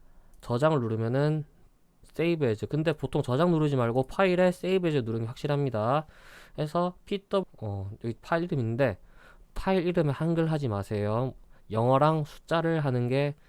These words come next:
인식이 잘 됩니다. 이게 중국 중자라서 그런지 한글을 잘 지원 안 해주더라고요. 저장하면 되고,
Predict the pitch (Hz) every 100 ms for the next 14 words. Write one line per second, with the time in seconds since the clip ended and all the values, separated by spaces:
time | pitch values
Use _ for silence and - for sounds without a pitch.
0 | - - 127 135 135 117 110 95 92 110
1 | 110 104 101 107 - 143 170 170 - 127
2 | 127 104 98 101 98 104 135 127 - 147
3 | 143 139 117 98 95 - - 113 113 92
4 | 95 98 98 92 98 101 - - - -
5 | - 117 135 160 147 110 107 143 110